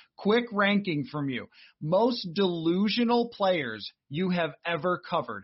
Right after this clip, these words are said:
Jaleel Johnson is not number one, but he's very close. He called himself in a press conference a great player,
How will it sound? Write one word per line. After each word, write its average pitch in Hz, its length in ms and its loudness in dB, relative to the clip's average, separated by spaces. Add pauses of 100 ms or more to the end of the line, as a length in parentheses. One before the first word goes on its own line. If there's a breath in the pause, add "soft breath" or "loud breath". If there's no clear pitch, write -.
(680 loud breath)
Jaleel 254 400 0
Johnson 226 420 -2
is 147 120 -4
not 170 260 0
number 165 280 -2
one, 113 340 -6 (220 soft breath)
but 185 100 4
he's 240 260 4
very 175 400 -2
close. - 400 -6 (240 loud breath)
He 254 260 -2
called 254 340 0
himself 202 500 0
in 185 60 -4
a 170 80 -4
press 175 340 -2
conference 139 500 -4
a 165 140 -4
great 143 640 -2 (140)
player, 156 560 -2